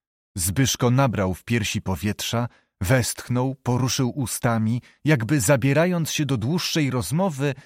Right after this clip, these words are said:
ale widać nie starczyło mu jeszcze odwagi, bo tylko powtórzył znów: "Jagienka,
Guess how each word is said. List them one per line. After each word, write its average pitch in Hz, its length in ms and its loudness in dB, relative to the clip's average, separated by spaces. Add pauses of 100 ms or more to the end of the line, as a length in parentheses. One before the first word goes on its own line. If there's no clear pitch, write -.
(340)
ale 151 200 6
widać 202 360 2
nie 185 140 2
starczyło 151 540 2
mu 95 160 0
jeszcze 104 360 -2
odwagi, 110 560 0
bo 110 120 -2
tylko 175 340 0
powtórzył 135 640 -2
znów: 117 460 -2 (520)
"Jagienka, 151 920 2